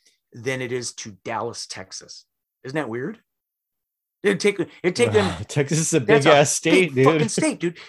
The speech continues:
Speaker 1: You, you could drive to San Diego in, in less time than to drive to Dallas within your own state. That's nuts, dude. That's crazy.
Speaker 2: That's
Speaker 1: Yeah.
Speaker 2: crazy.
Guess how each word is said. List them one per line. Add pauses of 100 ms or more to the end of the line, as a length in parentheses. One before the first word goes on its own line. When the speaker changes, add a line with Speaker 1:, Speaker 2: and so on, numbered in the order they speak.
Speaker 1:
You,
you
could
drive
to
San
Diego
in,
in
less
time
than
to
drive
to
Dallas
within
your
own
state.
That's
nuts,
dude.
That's
crazy.
Speaker 2:
That's
Speaker 1:
Yeah.
Speaker 2:
crazy.